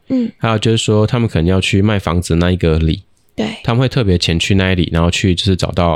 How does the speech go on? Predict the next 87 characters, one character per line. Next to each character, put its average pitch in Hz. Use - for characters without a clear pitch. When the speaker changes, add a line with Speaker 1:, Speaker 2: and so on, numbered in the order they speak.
Speaker 2:
哦， 85
可 -
能 82
这 92
一 95
里 85
的 76
福 90
德 87
正 92
土 80
地 78
公 80
地 85
主 82
庙 80
在 80
哪 73
里。 -
Speaker 1:
对。 -
Speaker 2:
他 117
们 107
就 104
会 101
先 95
去 95
打 73
招 78
呼。 78
Speaker 1:
嗯。 214
Speaker 2:
那 131
如 147
果 110
成 90
交 101
情 85
况 92
下， -
他 107
们 92
就 92
会 92
特 95
地 87
就 101
买 87
水 78
果， 78
然 85
后 -
添 98
一 92
些 90
香 85
油 76
钱。 -
Speaker 1:
嗯。 262
Speaker 2:
因 151
为 -
我 165
所 -
知 110
道 110
是， 101
如 147
果 143
你 98
去 110
敬 95
拜， 85
然 113
后 -
顺 127
利 120
成 85
交 90
来 78
讲， -
那 113
投 95
报 95
率 95
其 -
实 -
跟 90
水 80
果 80